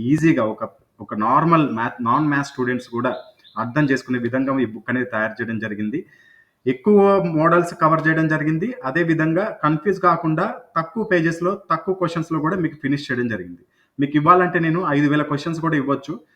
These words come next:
కానీ పద్నాలుగు వేల నాలుగు క్వశ్చన్స్ something ఎన్నో question and answers-తో కంప్లీట్ చేయడం జరిగింది. ఎందుకంటే ఒక బేసిక్ స్టూడెంట్ కూడా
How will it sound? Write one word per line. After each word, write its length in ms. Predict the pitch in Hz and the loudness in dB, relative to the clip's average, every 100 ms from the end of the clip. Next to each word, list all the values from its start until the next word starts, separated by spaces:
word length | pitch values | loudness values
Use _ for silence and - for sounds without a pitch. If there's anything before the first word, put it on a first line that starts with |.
| _ - | _ -4
కానీ 120 | 143 | -2
పద్నాలుగు 460 | 147 135 143 165 160 | 0 0 2 2 2
వేల 200 | 160 160 156 | 2 2 2
నాలుగు 300 | 143 143 143 | 2 0 -2
క్వశ్చన్స్ 440 | 139 135 151 147 | -4 -6 -6 -6
something 340 | 151 139 135 135 | -6 -6 -4 -4
ఎన్నో 160 | 131 135 | -2 -4
question 300 | 127 123 143 | -6 -6 -4
and 120 | 143 | -4
answers-తో 380 | 131 131 139 - | -4 -4 -8 -12
కంప్లీట్ 300 | 131 113 131 | -8 -6 -6
చేయడం 280 | 123 123 123 | -6 -4 -4
జరిగింది. 380 | 120 117 120 127 - _ _ - | -4 -4 -4 -6 -10 _ _ -6
ఎందుకంటే 380 | 123 147 165 165 | -2 0 0 0
ఒక 200 | 160 139 | -2 -2
బేసిక్ 380 | 117 131 139 180 | -2 -2 -4 -8
స్టూడెంట్ 320 | - 156 160 160 | -4 -2 -2 0
కూడా 240 | 151 160 | 0 0